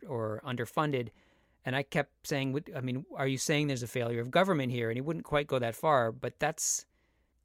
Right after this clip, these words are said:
seemed to be the hint, right? And you can hear me trying to get at that as this conversation goes on. You listen and tell me what you think.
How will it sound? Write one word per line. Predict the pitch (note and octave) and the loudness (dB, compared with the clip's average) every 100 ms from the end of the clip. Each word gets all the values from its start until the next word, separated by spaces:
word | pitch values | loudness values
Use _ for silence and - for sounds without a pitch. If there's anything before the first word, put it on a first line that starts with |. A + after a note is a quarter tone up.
| _ - | _ -8
seemed | - E3 D#3 | 0 2 2
to | |
be | B2+ B2+ | 0 -2
the | A#2 | -2
hint, | A2+ F#2+ - - | -4 -8 -16 -10
right? | A2+ B2 - | -6 -6 -4
And | B2+ | -4
you | C3+ | -2
can | D3 | 2
hear | D#3 | 4
me | D3+ | 4
trying | C#3 C3+ | 2 0
to | A#2+ | 2
get | B2+ | 0
at | A#2+ A2 | 0 -2
that | A2 | -6
as | G2+ | -6
this | G#2 - | -10 -6
conversation | A2+ G#2+ A2+ G#2 A2 | -6 -6 -6 -6 -6
goes | G#2 | -6
on. | A2 G#2+ A2+ | -6 -6 -6
You | C3+ D3+ | 0 2
listen | C#3+ C#3+ | 2 2
and | A#2+ | 0
tell | B2 | 0
me | A#2+ A2+ | -2 -2
what | A2 | -4
you | A2 | -8
think. | A#2 F#2+ | -8 -10